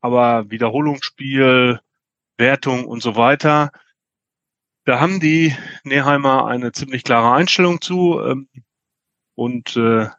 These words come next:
ja, die hören wir uns doch, äh, ganz einfach mal eben an, was er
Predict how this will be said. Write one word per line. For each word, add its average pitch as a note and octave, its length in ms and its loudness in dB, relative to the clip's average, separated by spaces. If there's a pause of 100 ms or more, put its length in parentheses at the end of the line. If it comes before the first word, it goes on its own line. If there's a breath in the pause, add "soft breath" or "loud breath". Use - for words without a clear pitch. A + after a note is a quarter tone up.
(140)
ja, A2+ 220 -2 (580 soft breath)
die A2 320 -8 (760)
hören B2 340 2
wir B2 140 4
uns C3 380 -2
doch, - 340 -2
äh, A2+ 220 2
ganz A#2 220 0
einfach B2+ 240 0
mal A#2 160 -2
eben A2+ 160 -6
an, G2 240 -8
was G2+ 260 -6
er G#2+ 420 -8